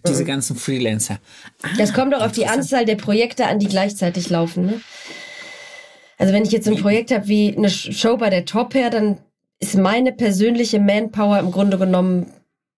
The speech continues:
Speaker 2: zwei bis drei Monate gebündelt. Weil auch mein
Speaker 1: Und dann
Speaker 2: Tag hat
Speaker 1: brauch-
Speaker 2: nur zehn Stunden, ne?
Speaker 1: Nur zehn?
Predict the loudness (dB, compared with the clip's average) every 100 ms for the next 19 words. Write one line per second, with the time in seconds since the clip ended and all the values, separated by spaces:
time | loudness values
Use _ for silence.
0 | -8 0 0 0 -2 0 2 2 2 0
1 | -2 2 2 2 -4 -8 -16 _ _ _
2 | _ _ _ _ _ _ _ _ 0 0
3 | 0 0 2 2 0 -2 0 -2 -2 -2
4 | -4 -2 -4 -4 -2 -4 -6 -12 -20 -20
5 | _ _ _ _ _ _ _ _ _ _
6 | _ _ _ _ _ _ _ -10 -8 -8
7 | -8 -6 -6 -8 -14